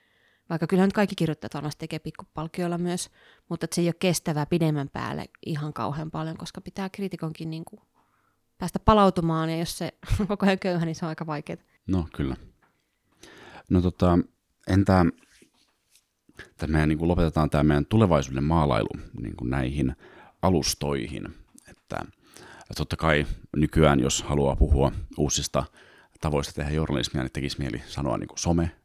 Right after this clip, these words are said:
Speaker 2: joka paikassa, mutta onko, niinku, miltä näyttää kritiikin, niinku,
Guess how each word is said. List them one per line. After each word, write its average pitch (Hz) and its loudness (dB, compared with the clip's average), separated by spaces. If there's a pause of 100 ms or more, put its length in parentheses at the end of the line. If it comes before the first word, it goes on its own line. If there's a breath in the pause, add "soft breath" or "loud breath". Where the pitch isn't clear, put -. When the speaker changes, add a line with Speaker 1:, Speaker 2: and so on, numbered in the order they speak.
Speaker 2:
joka 71 -6
paikassa, 65 -4
mutta 64 -4 (560 loud breath)
onko, 113 2 (600)
niinku, 101 -2
miltä 135 8
näyttää 85 4
kritiikin, 76 0 (340)
niinku, 65 -2